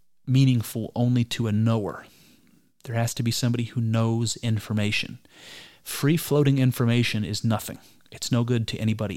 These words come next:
It's nothing. But if you have a conscious creature,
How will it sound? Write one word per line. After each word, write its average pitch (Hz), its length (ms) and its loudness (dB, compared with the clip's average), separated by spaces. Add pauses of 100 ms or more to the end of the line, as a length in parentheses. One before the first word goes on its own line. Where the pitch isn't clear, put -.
It's - 180 -8
nothing. 113 340 -2 (760)
But 117 100 -2
if - 100 -2
you 127 80 2
have 113 140 2
a 113 60 -4
conscious - 680 0 (260)
creature, - 500 0